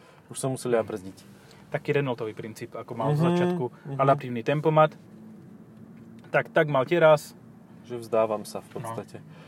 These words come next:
Speaker 1: Fuj, ale stále mi je to, to brzdenie tým, tým motorom také rekuperačne nepríjemné na mozog.
Speaker 2: Aha, ja, že, ja som myslel, že si si dal B.
Speaker 1: Nedal som si B.
Speaker 2: Že to je B a to je D pritom.
Speaker 1: Nie, to je klasické D, no.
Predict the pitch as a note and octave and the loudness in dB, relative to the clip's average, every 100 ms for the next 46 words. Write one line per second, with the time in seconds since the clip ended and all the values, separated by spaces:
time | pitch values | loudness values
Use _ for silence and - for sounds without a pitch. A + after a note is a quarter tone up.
0 | - - A3+ F#3 C#3+ C#3 F#3+ F3 C#3 B2 | -20 -4 4 6 6 6 4 6 2 -2
1 | B2+ A#2 B2 A#2+ A#2+ B2+ B2 A2+ G#2+ A2+ | -4 -4 -6 -4 -4 -6 -4 -6 -6 -10
2 | A2+ G#2+ A2+ A2+ A2 - A#2 A2 A2 A2+ | -10 -12 -14 -12 -12 -8 -6 -6 -8 -12
3 | G#2+ A2 G#2 - - A2+ - A#2+ A2 - | -10 -10 -12 -10 -10 -10 -6 -6 -6 -8
4 | A2 G#2+ - G#2 G#2 G#2+ G2+ G#2 G#2+ A2+ | -12 -12 -10 -10 -10 -10 -8 -8 -8 -8
5 | A#2+ A#2 C#3+ C3 B2 C3 A2 G2+ B2 B2 | -8 -8 -8 -8 -12 -14 -18 -20 -18 -12
6 | B2 A#2+ - B2+ - A#2+ A#2+ - B2 B2+ | -10 -10 -12 -14 -12 -14 -16 -20 -18 -10
7 | A2+ A2 C3+ - _ _ _ _ _ _ | -10 -8 -12 -12 _ _ _ _ _ _
8 | - A#2 B2 G#2+ - G2+ A2 G2+ A#2+ C3 | -14 -8 -4 -4 -4 -14 -8 -6 -6 -8
9 | - A#2+ A#2 - B2 A2 B2 B2 - A#2+ | -18 -16 -12 -4 -4 -2 -2 -2 -2 -2
10 | A2+ A#2+ A2+ G#2 G2+ F#2+ - - - - | -2 -4 -6 -12 -16 -20 -20 -20 -20 -20
11 | - - - A#2+ A2+ - A2+ A2 G#2+ A2 | -20 -20 -20 -20 -20 -16 -10 -8 -10 -12
12 | - A2 G2+ G2+ F#2+ | -14 -12 -12 -12 -14